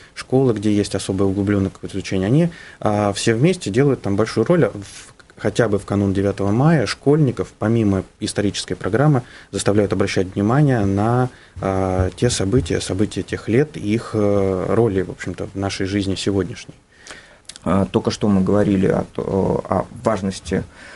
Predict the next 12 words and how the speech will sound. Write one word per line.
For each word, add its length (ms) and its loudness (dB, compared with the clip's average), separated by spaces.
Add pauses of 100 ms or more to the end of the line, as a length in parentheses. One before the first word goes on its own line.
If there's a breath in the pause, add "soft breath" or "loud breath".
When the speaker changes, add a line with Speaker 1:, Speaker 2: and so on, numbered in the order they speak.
(100)
Speaker 2:
сохранение 480 2
памяти 360 0
о 80 0
событиях, 720 0
э, 340 4 (140)
Второй 280 2
мировой 320 4
войны, 440 4
Великой 400 2
Отечественной 440 -2
войны, 380 2 (720 loud breath)
э, 300 2